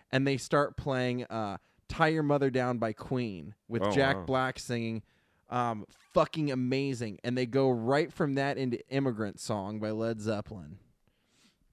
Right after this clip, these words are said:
Speaker 1: And if you, if you can YouTube it, YouTube it, because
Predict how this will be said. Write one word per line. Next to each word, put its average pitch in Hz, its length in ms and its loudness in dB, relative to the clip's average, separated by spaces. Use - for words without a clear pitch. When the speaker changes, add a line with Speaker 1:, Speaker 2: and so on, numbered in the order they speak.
Speaker 1:
And 135 160 2
if 135 140 0
you, 139 280 4
if 123 160 -4
you 127 100 -4
can 120 180 -2
YouTube 135 440 0
it, - 240 0
YouTube 120 500 -4
it, 98 60 -14
because 110 440 -8